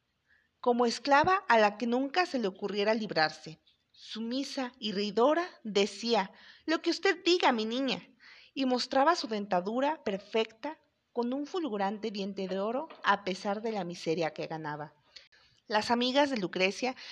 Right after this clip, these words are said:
lo comentaban perplejas, mientras padecían contingencias domésticas y en la más absoluta desesperación pegaban a la ventana cartulinas del consabido letrero: "Se solicita sirvienta", y lo quitaban arrugado y amarillento,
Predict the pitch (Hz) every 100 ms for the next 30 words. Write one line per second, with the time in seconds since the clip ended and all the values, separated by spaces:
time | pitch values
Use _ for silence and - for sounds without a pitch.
0 | - - 220 214 226 226 226 240 285 285
1 | 180 - 170 170 151 160 - - - 220
2 | 220 226 - 233 233 233 226 233 311 294
3 | 214 202 202 180 214 196 185 180 208 208
4 | 220 214 214 - - 220 214 208 214 233
5 | 311 311 226 185 196 208 233 190 - 175
6 | 175 156 - 208 220 - - _ - 220
7 | 226 240 277 240 185 175 175 185 185 214
8 | 214 196 196 185 180 208 233 220 190 185
9 | 170 180 185 208 220 190 - 147 147 147
10 | - - _ - 220 233 208 202 262 -
11 | 330 240 185 165 147 139 - - - -
12 | - _ - 254 247 240 233 240 254 294
13 | - 226 220 190 220 269 330 427 240 220
14 | 190 165 156 165 147 -